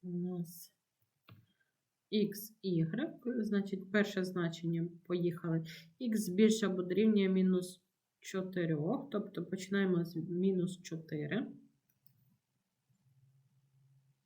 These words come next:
Далі у нас іде мінус три, так?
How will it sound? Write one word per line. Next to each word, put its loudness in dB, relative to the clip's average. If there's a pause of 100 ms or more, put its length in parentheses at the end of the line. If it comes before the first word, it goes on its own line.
(1700)
Далі 2
у 4
нас 0
іде -4
мінус 2
три, -2 (440)
так? -8